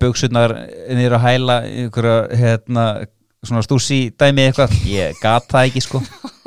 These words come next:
Speaker 1: En hann bakkaði náttúrulega bara upp með, hérna, með tólf tómunni og, og, hérna, og andlitinu, sko. <laughs> En, hérna, þeir eru nú margir sem að, uh, vita ekki hvernig er að klæða sig, sko.
Speaker 2: Nei, en við erum sveitir á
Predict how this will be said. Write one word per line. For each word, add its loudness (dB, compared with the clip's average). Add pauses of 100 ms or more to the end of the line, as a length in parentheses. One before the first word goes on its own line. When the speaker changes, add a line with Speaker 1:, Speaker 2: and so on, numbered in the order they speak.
(320)
Speaker 1:
En -4
hann 0
bakkaði 0
náttúrulega 0
bara 2
upp 4
með, 2
hérna, -2 (720)
með 2 (220)
tólf 2
tómunni 2
og, 0
og, 0
hérna, 0
og -2
andlitinu, -2
sko. 2
<laughs> -2 (840)
En, -4
hérna, -4 (200)
þeir -6
eru -2
nú -2
margir -2
sem -2
að, 0 (140)
uh, -20 (100)
vita -4
ekki -6
hvernig -4
er 0
að -4
klæða 0
sig, -4
sko. -4
Speaker 2:
Nei, -4 (220)
en -4
við 4
erum 2
sveitir -2
á 4